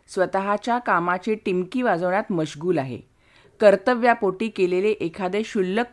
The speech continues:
कार्य देखील अक्षरशः ढिंडोरा पेटून जगाला ओरडून सांगितले जात आहे.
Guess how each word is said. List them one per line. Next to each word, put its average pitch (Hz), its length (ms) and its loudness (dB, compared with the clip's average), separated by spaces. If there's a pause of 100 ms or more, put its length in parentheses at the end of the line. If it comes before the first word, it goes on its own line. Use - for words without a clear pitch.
कार्य 196 240 2
देखील 202 380 -2 (280)
अक्षरशः 226 760 0 (280)
ढिंडोरा 220 520 4
पेटून 214 420 -4
जगाला 185 440 0 (100)
ओरडून 190 300 2
सांगितले 165 460 -2
जात 135 220 -4
आहे. 123 240 -10